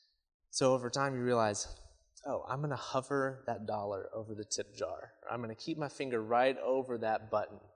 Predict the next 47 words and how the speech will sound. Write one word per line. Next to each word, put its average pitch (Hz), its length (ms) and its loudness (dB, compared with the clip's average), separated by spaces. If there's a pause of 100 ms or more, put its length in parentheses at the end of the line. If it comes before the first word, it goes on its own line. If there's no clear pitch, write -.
(180)
right? - 200 -8 (360)
And 110 80 -4
I'm 117 80 -4
gonna 120 120 -2
wait 139 340 2
until 113 460 0 (240)
they 113 100 2
start 113 240 2
to - 60 -2
swing 139 300 0
back 127 220 2
around, 120 220 2
their 104 120 -2
peripheral 123 520 4
hits - 280 2
that 127 200 4
dollar, 117 320 4
and 110 80 -2
then 113 80 -2
I'm 113 100 -4
gonna 110 100 -4
pretend 131 500 -8
I 117 80 -2
was 107 180 -10 (140)
in 143 280 -2
the 127 80 -2
movement 113 540 -2
of - 160 -18
putting 110 160 -6
in 107 100 -4
there." 98 100 -6 (360)
Whose 190 200 10
move 196 220 4
is 147 140 0
that? 113 260 2 (460)
You 139 80 4
don't 160 140 8
have 151 200 4
to 123 280 6 (140)
confess. 120 480 4 (320)
Um, 117 440 4 (540)
but 151 100 6
th-, 180 180 10
everybody's 185 480 6
done 175 140 4
that, 110 160 2
right? 127 200 4